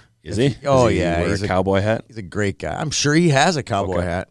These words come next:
Speaker 2: He's a great guy.
Speaker 1: I saw a couple of cowboy
Speaker 2: I
Speaker 1: hats
Speaker 2: did,
Speaker 1: last
Speaker 2: uh,
Speaker 1: night.
Speaker 2: bemoan his name a few times last night when I walked. I was like, "John Weibel, this room is freezing."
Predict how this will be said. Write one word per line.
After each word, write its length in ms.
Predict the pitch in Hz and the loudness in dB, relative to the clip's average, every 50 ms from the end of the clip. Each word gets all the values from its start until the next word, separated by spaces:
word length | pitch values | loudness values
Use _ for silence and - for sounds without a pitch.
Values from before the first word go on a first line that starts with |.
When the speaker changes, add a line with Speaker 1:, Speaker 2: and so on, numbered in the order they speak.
| _ - | _ -16
Speaker 2:
He's 160 | 98 101 95 | -12 -8 -8
a 60 | 101 | -8
great 260 | 85 92 92 92 87 | -6 -6 -6 -6 -6
guy. 280 | - - 76 69 69 82 87 | -6 -6 -6 -6 -4 -4 -4
Speaker 1:
I 40 | |
saw 200 | 101 - - 196 | -4 0 0 0
a 40 | 202 | 0
couple 280 | - - 113 - - 120 | 2 0 0 2 0 -2
of 60 | 85 | -2
cowboy 320 | - - 78 - 120 - 85 | -2 -2 0 2 2 2 2
Speaker 2:
I 60 | 85 | 0
Speaker 1:
hats 100 | 82 - | 0 2
Speaker 2:
did, 220 | 143 156 190 175 | 2 2 2 2
Speaker 1:
last 80 | - - | 2 4
Speaker 2:
uh, 180 | 156 139 131 123 | 4 4 4 4
Speaker 1:
night. 100 | 113 123 | 2 0
Speaker 2:
bemoan 440 | 135 123 123 127 127 135 143 143 | -2 0 2 2 2 2 2 2
his 180 | 135 131 120 92 | 0 0 -2 -2
name 200 | 95 120 120 123 120 | -4 -4 -4 -4 -4
a 60 | 107 | -6
few 160 | - 98 107 - | -6 -8 -10 -8
times 380 | - 110 82 85 90 92 82 80 | -8 -8 -6 -6 -8 -10 -10 -10
last 260 | 78 78 87 - - | -10 -10 -10 -10 -10
night 140 | 87 92 95 | -10 -10 -10
when 100 | 95 92 | -10 -10
I 100 | 92 90 | -10 -10
walked. 320 | 87 82 73 - - - | -10 -10 -10 -10 -10 -12
I 20 | - | -12
was 140 | 82 110 113 | -12 -10 -10
like, 140 | 78 73 - _ _ _ _ _ _ - | -10 -12 -12 _ _ _ _ _ _ -4
"John 380 | - 453 440 392 330 302 277 | -4 -2 0 2 2 2 0
Weibel, 480 | 262 294 381 427 440 453 403 370 302 254 | 0 0 2 4 4 4 2 0 0 -2
this 200 | 226 196 - - | -4 -8 -6 -4
room 220 | - 269 311 302 | -2 0 0 0
is 140 | 277 202 143 | -2 -4 -8
freezing." 720 | - - - - 165 160 156 151 - - - - - 95 | -10 -16 -14 -10 -8 -8 -8 -8 -10 -12 -16 -16 -20 -20